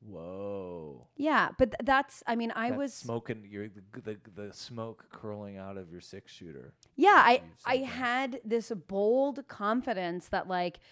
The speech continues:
Speaker 2: only someone in their twenties who's just, like, so broke can have.
Speaker 1: Right, yeah.
Speaker 2: You know, I was eating a s-, a sub a day, a cold cut combo
Speaker 1: And
Speaker 2: twelve
Speaker 1: shit.
Speaker 2: inch.
Speaker 1: Don't forget, you
Speaker 2: And
Speaker 1: said
Speaker 2: shit.
Speaker 1: earlier you were eating shit.
Speaker 2: Tons of shit. Like, I mean,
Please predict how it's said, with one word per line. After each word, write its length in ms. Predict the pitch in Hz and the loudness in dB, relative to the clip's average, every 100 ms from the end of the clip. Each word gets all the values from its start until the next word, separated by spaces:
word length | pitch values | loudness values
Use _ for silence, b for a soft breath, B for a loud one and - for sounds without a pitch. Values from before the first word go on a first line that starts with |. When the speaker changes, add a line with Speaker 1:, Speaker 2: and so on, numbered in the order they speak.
| b b | b b
Speaker 2:
only 280 | 214 214 233 | 2 2 2
someone 300 | 220 226 220 | 2 2 2
in 80 | 208 | 4
their 100 | 208 | 4
twenties 480 | 190 - 190 202 180 | 0 0 2 2 0
who's 220 | - 190 | -2 -4
just, 180 | - 165 | -6 -6
like, 120 | 185 | -8
so 480 | - - - 185 185 | -6 -6 0 2 4
broke 580 | 175 165 202 196 185 - | 2 2 4 4 2 -2
can 160 | - 180 | -6 -6
have. 540 | 170 214 233 143 165 - | -2 0 0 0 -2 2
Speaker 1:
Right, 340 | 101 82 78 | 0 0 -6
yeah. 380 | - 104 92 78 - _ - | -4 -2 -2 -4 -10 _ 0
Speaker 2:
You 120 | 254 | 4
know, 100 | 226 | 4
I 80 | 214 | 4
was 120 | 214 | 2
eating 220 | 233 214 | 0 0
a 40 | 208 | -2
s-, 280 | 196 - - - | -4 -6 -6 -2
a 120 | 190 | -2
sub 360 | 180 - 208 202 | -2 2 4 4
a 60 | |
day, 340 | 180 185 202 170 | 2 4 4 2
a 80 | 156 | 0
cold 340 | - 196 208 | 0 0 0
cut 200 | 208 202 | 0 -2
combo 320 | - 190 185 143 | -2 -2 4 4
Speaker 1:
And 80 | |
Speaker 2:
twelve 300 | 139 - 202 | 4 6 8
Speaker 1:
shit. 140 | 120 - | 8 2
Speaker 2:
inch. 220 | - - | -6 -10
Speaker 1:
Don't 200 | - 113 | -8 -8
forget, 280 | - 113 107 | -6 -6 -4
you 60 | - | 0
Speaker 2:
And 200 | 247 285 | 4 6
Speaker 1:
said 80 | - | 8
Speaker 2:
shit. 20 | 113 | 8
Speaker 1:
earlier 320 | 113 107 208 | 8 8 4
you 140 | 208 | 2
were 120 | 185 | -2
eating 260 | 190 - - - | -4 -8 -14 -14
shit. 320 | - 95 - | -12 -12 0
Speaker 2:
Tons 240 | 440 480 | 2 4
of 60 | 415 | 0
shit. 220 | - 196 | 0 2
Like, 180 | 247 254 | 4 4
I 60 | - | 4
mean, 260 | 254 254 | 2 0